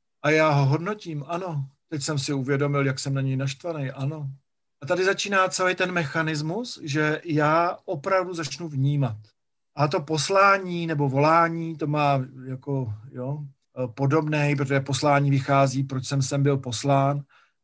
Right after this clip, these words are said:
povolání, čím jsem byl povolán, jo. Primárně já tyhle dvě věci úplně nerozlišuju. A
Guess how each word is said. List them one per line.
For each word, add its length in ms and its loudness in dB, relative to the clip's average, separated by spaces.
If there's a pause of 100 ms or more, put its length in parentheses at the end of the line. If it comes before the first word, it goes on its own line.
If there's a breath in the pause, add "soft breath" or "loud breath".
(160)
povolání, 680 2
čím 220 -6
jsem 220 -2
byl 160 2
povolán, 600 -2
jo. 260 -2
Primárně 500 -2
já 80 -2
tyhle 240 -4
dvě 140 -4
věci 220 -8
úplně 340 -2
nerozlišuju. 800 -4 (880 soft breath)
A 640 2